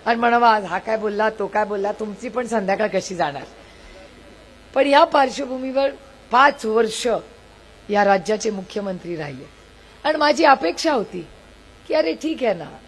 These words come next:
अच्छे को अच्छा बोलना चाहिए. मी गडकरी साहेबांबद्दल चांगलंच बोलते, कारण का गडकरी साहेब एक चांगलाच मराठी माणूस आहे, जो दिल्लीमध्ये उत्तम काम करतो. अरे, म्हणून काय झालं, भारतीय जनता पक्षात असले तरी अच्छे को अच्छा बोलना चाहिए.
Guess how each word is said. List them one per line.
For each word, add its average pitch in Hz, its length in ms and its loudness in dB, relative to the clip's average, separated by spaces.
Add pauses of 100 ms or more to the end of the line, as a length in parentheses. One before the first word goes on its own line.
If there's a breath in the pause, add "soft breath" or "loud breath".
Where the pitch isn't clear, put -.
(120)
अच्छे 202 280 -6
को 254 100 -2
अच्छा 233 300 0
बोलना 202 300 -2
चाहिए. 190 220 -8
मी 294 160 -4
गडकरी 233 540 0
साहेबांबद्दल 220 760 0
चांगलंच 202 680 4
बोलते, 214 420 -2
कारण 202 240 -2
का 214 120 -2
गडकरी 196 520 -2
साहेब 196 340 -4
एक 202 260 -6
चांगलाच 202 540 0
मराठी 185 460 -4
माणूस 180 440 -4
आहे, 240 120 2 (380 loud breath)
जो 240 80 6
दिल्लीमध्ये 262 580 2
उत्तम 220 340 4
काम 190 200 0
करतो. - 560 -12 (720)
अरे, 339 100 4
म्हणून 349 260 2
काय 349 160 6
झालं, 311 220 4
भारतीय 254 380 4
जनता 220 320 0
पक्षात 202 380 -4
असले 180 240 -4
तरी 208 200 -8
अच्छे 240 260 -2
को 294 120 0
अच्छा 311 320 -2
बोलना 190 320 -6
चाहिए. - 240 -18